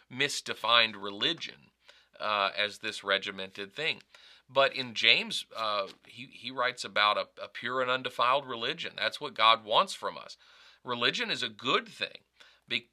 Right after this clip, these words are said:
when we define it properly, because it is a spirituality. It is an expression. It's faith expressing itself in love.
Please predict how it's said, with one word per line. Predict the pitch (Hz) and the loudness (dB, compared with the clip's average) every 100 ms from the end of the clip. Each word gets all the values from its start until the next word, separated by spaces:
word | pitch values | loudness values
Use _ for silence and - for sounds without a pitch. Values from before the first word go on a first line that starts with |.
| _ 135 | _ -8
when | 139 151 | -6 -4
we | 147 | -6
define | 127 - 170 214 | -6 -2 0 0
it | - | 0
properly, | 110 95 - - - - _ _ _ _ - | 2 2 0 -16 -18 -20 _ _ _ _ -16
because | 117 135 117 | -6 -6 -4
it | 131 | -2
is | 202 | -2
a | 202 | -4
spirituality. | - 113 101 - 95 50 50 85 110 | -6 -4 -6 -4 -6 -6 -8 -14 -12
It | 123 | -8
is | 180 165 | -8 -6
an | 113 | -6
expression. | 101 - 101 - - - | -6 -6 -6 -6 -8 -10
It's | 113 - | -14 -14
faith | - 95 98 - | -6 0 0 -2
expressing | 127 - - 92 - | -10 -10 -6 -8 -8
itself | 120 - 107 104 | -14 -8 -4 -4
in | 120 113 | -6 -6
love. | 110 175 - - | 0 0 0 -6